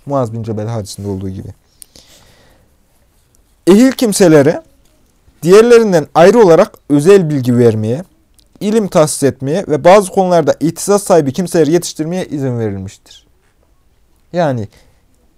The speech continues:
ilme ehil olanlara özel dersler vermek caizdir. Allah Resulü Aleyhisselatü Vesselam bu hadiste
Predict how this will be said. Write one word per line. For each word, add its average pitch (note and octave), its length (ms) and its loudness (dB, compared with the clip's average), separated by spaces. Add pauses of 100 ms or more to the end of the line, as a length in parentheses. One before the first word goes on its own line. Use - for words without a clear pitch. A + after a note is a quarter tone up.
(320)
ilme D3+ 380 -4
ehil C#3 220 -6
olanlara E3+ 540 -2
özel D#3+ 380 -2
dersler A2+ 440 -4
vermek A#2 600 -8 (320)
caizdir. C3 760 -6 (200)
Allah C#3+ 260 -8
Resulü C3 320 -12
Aleyhisselatü B2 540 -8
Vesselam A2+ 300 -10
bu D3+ 140 -4
hadiste B2+ 420 -8